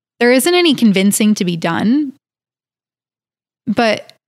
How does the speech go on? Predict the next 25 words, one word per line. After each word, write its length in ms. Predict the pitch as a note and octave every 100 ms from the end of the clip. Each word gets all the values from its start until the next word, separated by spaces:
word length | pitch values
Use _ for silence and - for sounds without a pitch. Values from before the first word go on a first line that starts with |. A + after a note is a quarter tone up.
| _ _ _ _ _ _ _
only 240 | B3 D#4+ G#4+
twenty 440 | - - A3+ C4+
percent 640 | - C4 - G3 - D#4 - -
of 140 | A#3+
Americans 720 | A3+ G3+ G3 G3+ A3+ F#3 F3+
have 120 | - G3
ever 320 | F#3+ G3 G3
sat 300 | - F#3 F#3+
down 260 | F3+ F#3
and 100 | F#3
attempted 440 | F3+ - F#3 F3 -
to 100 | A3
meditate. 500 | - G3 - - - _ _ _ _ _ _ _ _ _ _ _ _ _
I 60 | A3
want 140 | A#3+
to 60 | C#4+
say 180 | - G#3+
that 140 | G#3
again. 280 | F#3+ G3 -
Only 320 | A#3+ B3+ D#4+
twenty 480 | E4 - B3+ B3 C4+
percent 400 | C4 A#3 - G3+
of 80 | F#3+
Americans 540 | F3+ F3 F3 - F#3
have 100 | -